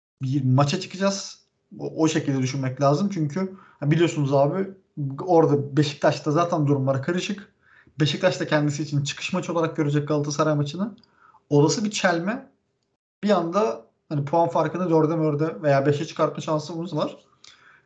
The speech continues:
Ee, o açıdan bence değerlendirilmesi gerekiyor. Hani çok öyle affı olmayacak bir maçlardan biri. Ben bu derbi haftalarını çok şey yaparım çünkü hani el üstünde tutarım. Çünkü ondan sonraki fikstür de çok acayip abi Fenerbahçe'nin. Pendik deplasmanına gidiyor ki Pendik'in durumu belli.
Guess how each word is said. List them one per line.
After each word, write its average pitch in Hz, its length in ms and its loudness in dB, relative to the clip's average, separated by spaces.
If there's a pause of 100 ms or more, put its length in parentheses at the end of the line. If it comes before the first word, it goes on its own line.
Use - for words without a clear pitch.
Ee, 139 300 0
o 180 200 4
açıdan 185 320 2
bence 175 220 0
değerlendirilmesi 160 640 2
gerekiyor. 160 400 -6 (200)
Hani 143 160 0
çok 165 200 -4
öyle 160 160 4
affı 156 320 0
olmayacak 151 440 2
bir 135 40 -2
maçlardan 123 520 0
biri. 139 220 -2 (640)
Ben 147 280 4
bu 143 120 4
derbi 165 460 4 (140)
haftalarını 151 480 -2
çok 156 180 -4
şey 156 120 0
yaparım 139 320 0
çünkü 120 240 -8
hani 127 300 -4 (220)
el 147 80 2
üstünde 147 240 -2
tutarım. 170 320 -2 (360)
Çünkü 151 180 0
ondan 147 160 6
sonraki 180 280 -2
fikstür 165 260 -6
de 156 80 2
çok 127 180 -4
acayip 110 320 -6
abi 113 240 -2
Fenerbahçe'nin. 113 640 0 (800)
Pendik 135 280 4
deplasmanına 131 520 0
gidiyor 165 320 -2
ki - 80 -18
Pendik'in 127 360 4
durumu 123 260 2
belli. 127 380 2